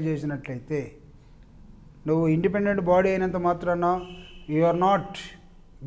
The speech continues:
beyond the democratic principles, you are not the above the law. ఎవరైనా సరే,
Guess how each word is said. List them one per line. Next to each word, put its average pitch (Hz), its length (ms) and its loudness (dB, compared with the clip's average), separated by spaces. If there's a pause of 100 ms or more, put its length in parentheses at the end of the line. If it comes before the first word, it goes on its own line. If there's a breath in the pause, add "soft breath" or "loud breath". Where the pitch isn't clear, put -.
(100)
beyond 190 380 8 (100)
the 185 160 4
democratic 156 500 -2
principles, - 480 -16 (760)
you 151 140 0
are 175 100 0
not 190 180 4
the 139 60 0 (160)
above 196 300 4
the 151 160 2
law. 151 140 4 (1500)
ఎవరైనా 185 380 4
సరే, 117 180 -8